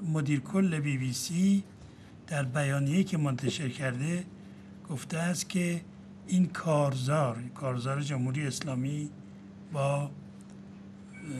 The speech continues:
کارکنان قدیمی و فعلی بی بی سی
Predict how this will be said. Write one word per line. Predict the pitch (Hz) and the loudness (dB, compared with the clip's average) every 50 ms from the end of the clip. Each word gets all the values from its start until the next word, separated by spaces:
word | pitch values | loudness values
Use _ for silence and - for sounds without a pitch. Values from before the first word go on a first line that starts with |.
| 123 120 117 120 - - - - - - - | -4 -4 -6 -6 -10 -12 -14 -16 -16 -12 -10
کارکنان | - - 156 139 127 123 139 135 127 131 139 143 151 151 147 | -2 2 2 2 2 2 0 0 0 2 2 2 2 0 0
قدیمی | - - 147 139 127 131 131 127 131 139 | 0 0 0 0 2 2 2 2 2 2
و | 151 143 | 0 -2
فعلی | 139 - 165 147 135 131 139 147 143 139 | -2 -2 -2 0 0 0 0 0 0 0
بی | 135 135 127 | 0 -2 -2
بی | 123 120 113 | -2 -2 -4
سی | - - - 156 127 | -4 -6 -6 -6 -6